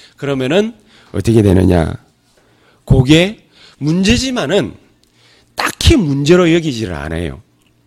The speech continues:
왜냐? 발판이니까. 근데 어떤 사람에게는 그게 문제예요. 왜냐? 발판이 되기는커녕 그게 자기 자신을 힘들게 하니까.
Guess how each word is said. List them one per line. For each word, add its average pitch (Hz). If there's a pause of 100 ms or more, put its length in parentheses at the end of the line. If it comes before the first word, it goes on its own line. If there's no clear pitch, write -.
(960)
왜냐? 139 (260)
발판이니까. 120 (1400)
근데 165
어떤 170
사람에게는 240
그게 165
문제예요. 135 (200)
왜냐? 123 (680)
발판이 277
되기는커녕 190 (160)
그게 202 (560)
자기 147
자신을 127
힘들게 220
하니까. 101